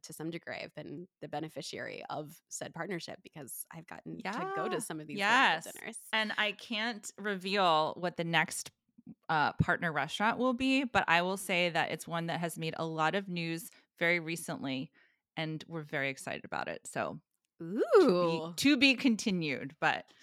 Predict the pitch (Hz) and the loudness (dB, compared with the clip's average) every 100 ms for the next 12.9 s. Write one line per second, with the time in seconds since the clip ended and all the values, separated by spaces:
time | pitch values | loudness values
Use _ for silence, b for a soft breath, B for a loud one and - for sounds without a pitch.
0 | - 190 - - 240 226 202 185 180 165 | -20 -18 -12 2 6 6 4 2 2 2
1 | 156 240 - 240 226 208 185 175 165 180 | 2 4 4 4 4 4 2 2 -2 -8
2 | - 196 233 233 190 160 170 175 - 208 | -8 -6 -4 -4 -4 -6 -10 -14 -10 -8
3 | 196 - - 170 - 247 - 175 170 - | -8 -12 -14 -12 -12 -12 -12 -10 -10 -10
4 | - 160 165 277 - 175 - - - 202 | -10 -10 -8 -4 6 8 8 4 -8 -2
5 | 226 214 170 208 226 403 - b b 180 | 2 4 2 0 -2 -8 -18 b b -10
6 | 196 185 202 208 202 170 - 190 196 196 | -8 -8 -8 -8 -6 -8 -2 2 4 4
7 | 190 185 185 175 b _ _ _ _ _ | 0 -4 -6 -10 b _ _ _ _ _
8 | - 208 - 208 202 196 175 170 180 185 | -2 -2 0 -2 -2 -2 0 0 -2 0
9 | 185 185 175 175 190 175 175 165 - 175 | 0 0 -4 -4 -4 -4 -4 -10 -10 -6
10 | 180 180 170 165 170 196 202 175 165 160 | -4 -4 -4 -4 2 2 2 -4 -8 -10
11 | 160 - 180 170 175 175 165 170 - 165 | -14 -10 -8 -6 -8 -8 -6 -6 -6 -8
12 | - 185 180 165 - 170 165 160 | -4 -4 -2 -6 -8 -10 -10 -12